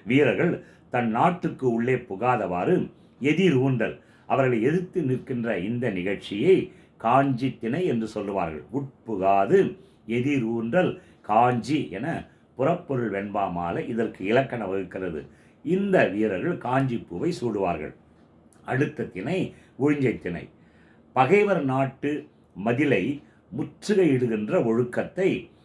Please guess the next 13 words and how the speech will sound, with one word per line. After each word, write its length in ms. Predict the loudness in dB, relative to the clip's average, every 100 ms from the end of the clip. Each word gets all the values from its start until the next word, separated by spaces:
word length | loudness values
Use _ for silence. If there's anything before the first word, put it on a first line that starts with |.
| _ -8
அஹ், 200 | -6 0
உழிஞ்சை 480 | 2 2 2 0
திணை 240 | 0 -2 0
என்று 180 | 0 -2
சொல்லுவார்கள். 500 | -2 -2 -2 -4 -6
ஒரு 200 | -8 -2
நாட்டு 520 | 0 0 0 -4 -6 -14 -20 -8
அரசனுடைய 800 | 0 0 2 -2 0 0 0 -4 -12 -20 _
அந்த 420 | -4 0 2 2
நாட்டின் 360 | 2 4 2 -2
மீது 180 | -4 -2
படையெடுத்து 520 | 0 2 0 -2 -8
சென்றாயிற்று. 760 | -6 0 2 0 -2 -4 -4